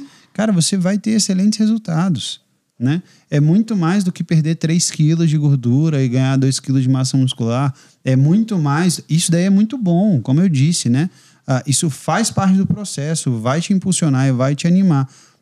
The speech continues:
mas não é o ponto principal, né? O ponto principal aqui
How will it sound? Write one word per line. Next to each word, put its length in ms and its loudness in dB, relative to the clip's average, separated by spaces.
mas 240 4
não 160 4
é 80 0
o 60 -2
ponto 260 -6
principal, 600 -8
né? 180 -2
O 60 0
ponto 320 -4
principal 600 -4
aqui 440 -2